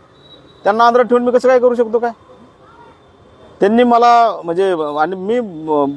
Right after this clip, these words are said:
सकाळी डीवायएसपी साहेबांना सुद्धा फोन केला. ज्यावेळेस मला त्याचा फोन आला, डीवायएसपी साहेबांना फोन केला,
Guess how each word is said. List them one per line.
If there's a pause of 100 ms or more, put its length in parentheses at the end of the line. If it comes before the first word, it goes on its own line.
(300)
सकाळी
डीवायएसपी
साहेबांना
सुद्धा
फोन
केला.
ज्यावेळेस
मला
त्याचा
फोन
आला, (960)
डीवायएसपी
साहेबांना
फोन
केला,